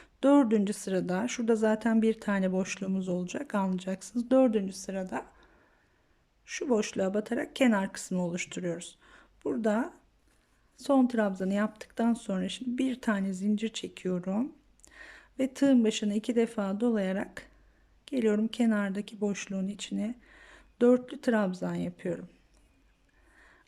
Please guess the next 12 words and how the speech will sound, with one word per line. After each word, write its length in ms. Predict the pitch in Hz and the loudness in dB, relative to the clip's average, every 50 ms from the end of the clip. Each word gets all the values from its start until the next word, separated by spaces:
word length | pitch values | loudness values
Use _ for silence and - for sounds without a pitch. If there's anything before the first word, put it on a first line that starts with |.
| _ - | _ 0
Arada 420 | 247 254 247 226 196 196 190 202 | 2 4 4 4 2 0 0 2
bir 180 | 226 247 247 233 | 2 4 4 2
zincir 420 | 214 220 190 190 190 190 - 226 | 0 0 -2 -2 -2 -4 -6 -8
çekiyoruz. 880 | 226 - 240 233 226 - - 254 247 247 247 247 269 - - - - - - - _ _ - - _ _ _ _ _ _ _ _ _ - | -6 -4 -6 -6 -6 -4 -2 -2 0 0 0 -2 -4 -6 -10 -16 -18 -20 -20 -20 _ _ -20 -20 _ _ _ _ _ _ _ _ _ -2
Tığın 300 | - 262 254 247 226 214 | 2 4 6 6 6 4
başına 300 | 214 214 - 220 214 190 | 4 2 0 0 -2 -2
iki 220 | 214 - - 220 | -2 -4 0 2
defa 460 | 226 214 214 - - 202 190 196 185 | 2 2 0 -2 -4 -4 -2 -2 0
dolayıp 400 | 196 202 208 208 226 254 247 - - - - - - - - - - - _ _ - - | 0 0 2 2 0 0 -2 -2 -4 -4 -4 -8 -20 -20 -20 -20 -20 -20 _ _ 2 4
aynı 340 | 254 269 269 254 240 202 185 | 6 6 8 6 6 4 2
boşluğa 520 | 190 185 180 190 - 208 190 185 180 185 | 0 0 -2 -4 -4 -4 -2 -2 -2 -4
batarak 640 | 196 202 - - 185 180 185 208 254 - - - | -6 -6 -6 -6 -4 -4 -2 -4 -4 -6 -10 -18